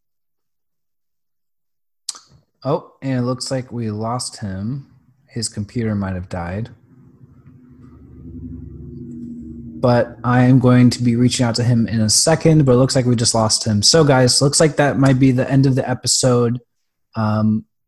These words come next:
unless he hops in here in the next couple minutes to finish out his exit. Um, you can also find T J inside of our free Facebook group. Uh, it's called Service Business Mastery.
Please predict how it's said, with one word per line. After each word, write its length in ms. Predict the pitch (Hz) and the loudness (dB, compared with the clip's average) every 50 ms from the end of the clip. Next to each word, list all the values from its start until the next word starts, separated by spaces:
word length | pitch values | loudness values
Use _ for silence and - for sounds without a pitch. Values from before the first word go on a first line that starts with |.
| _ _ _ _ _ - - _ _ _ _ _ _ _ _ _ _ - | _ _ _ _ _ -20 -20 _ _ _ _ _ _ _ _ _ _ -6
unless 260 | 117 120 120 117 - | -4 -4 -2 -2 -2
he 180 | - 120 113 107 | -2 -2 -2 -2
hops 340 | - - 120 113 - - | -4 -4 -6 -4 -4 -2
in 100 | 123 117 | -2 0
here 160 | 120 113 117 117 | 0 0 0 -2
in 60 | 117 | -2
the 60 | 117 | -2
next 240 | 113 117 110 - - | -2 -2 -2 -4 -4
couple 240 | - 120 110 - 117 | -4 -4 -4 0 0
minutes 480 | 117 120 120 123 123 123 - - - | 0 2 2 2 0 0 -2 -6 -8
to 300 | - - 117 110 107 107 | -10 -8 -6 -4 -4 -4
finish 340 | 104 - 117 113 110 - - | -4 -4 -4 -4 -4 -2 -4
out 120 | 110 95 | -4 -4
his 240 | 107 107 101 98 - 131 | -4 -4 -4 -4 -4 -4
exit. 440 | 143 - - - 156 143 139 - - _ _ - _ _ _ _ _ _ - | -4 -2 0 0 0 0 -2 -6 -14 _ _ -20 _ _ _ _ _ _ -6
Um, 520 | 127 110 107 107 107 107 104 104 107 107 _ _ _ _ _ _ _ _ _ _ _ _ - | -2 -2 0 0 0 0 0 0 -2 -4 _ _ _ _ _ _ _ _ _ _ _ _ -2
you 100 | - 139 | 0 2
can 120 | - 143 143 | 2 4 4
also 240 | 151 139 - 165 - | 4 4 2 2 2
find 240 | - 151 151 143 | 2 2 2 2
T 160 | 131 - 135 135 | 4 4 4 4
J 360 | 135 139 135 135 131 135 135 127 - | 4 4 4 4 2 0 0 -2 -4
inside 380 | 127 120 113 - 127 120 120 123 | -4 -2 -2 0 0 0 0 0
of 120 | 120 113 - | 0 -2 -4
our 160 | 117 113 110 | -6 -6 -6
free 340 | - - - 165 160 160 147 | -6 -8 -4 -2 -2 -2 -2
Facebook 560 | - - 131 131 - - - - 156 135 156 | -4 -4 -4 -4 -4 -4 -4 -4 -4 -4 -2
group. 340 | 156 156 165 170 170 - - _ _ _ _ - | 0 0 0 0 -2 -6 -18 _ _ _ _ -8
Uh, 60 | 117 | -8
it's 140 | 113 104 - | -6 -6 -6
called 460 | - - 135 127 120 120 120 113 - | -6 -4 -2 0 0 -2 -2 -4 -6
Service 340 | - - - 143 151 151 - | -6 -4 -4 -2 -2 -4 -4
Business 380 | - - 143 139 135 123 - - | -2 -2 0 0 0 -2 -4 -6
Mastery. 640 | 117 113 117 - - - - 151 151 165 185 - | -6 -6 -6 -8 -8 -6 -6 -6 -6 -6 -8 -10